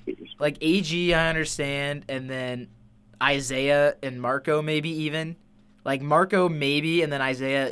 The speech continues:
Speaker 2: an iffy, but you, I never would have pictured
Speaker 1: Yeah.
Speaker 2: you. Like,
Speaker 1: I
Speaker 2: never.
Speaker 1: can see Marco. I can't see Isaiah at
Speaker 2: Yeah,
Speaker 1: all.
Speaker 2: like, I couldn't see you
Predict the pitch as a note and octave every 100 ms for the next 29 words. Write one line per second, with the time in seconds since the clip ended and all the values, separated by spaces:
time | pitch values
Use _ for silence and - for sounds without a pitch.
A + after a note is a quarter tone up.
0 | - C3 A2 B2 E3 F3+ C#3+ C3+ C#3 D#3+
1 | D3 D3 C3+ C3 C#3 C3 B2 B2+ D3 C#3+
2 | C3 A2+ F#2+ - - - - C3 C3+ C3+
3 | C3+ B2 A2 F#3+ E3+ C#3 C#3 - A#2+ A#2
4 | - C3+ B2+ - A2 A2 G#2 G2+ G2 -
5 | D#3+ E3 F3 D#3+ A#2+ - D3 C#3+ F#3 G#3
6 | G#3 F3+ F3+ D3 D#3 D3 C#3